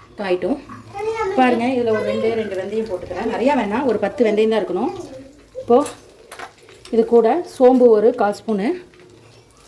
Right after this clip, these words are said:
சீரகம் ஒரு கால் ஸ்பூனுங்க, கடுகு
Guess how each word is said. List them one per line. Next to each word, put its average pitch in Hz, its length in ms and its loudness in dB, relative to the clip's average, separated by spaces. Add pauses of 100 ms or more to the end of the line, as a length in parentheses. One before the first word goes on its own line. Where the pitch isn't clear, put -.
(1200)
சீரகம் 277 540 4
ஒரு 226 180 4
கால் 220 220 0
ஸ்பூனுங்க, 208 400 0 (3000)
கடுகு 247 340 2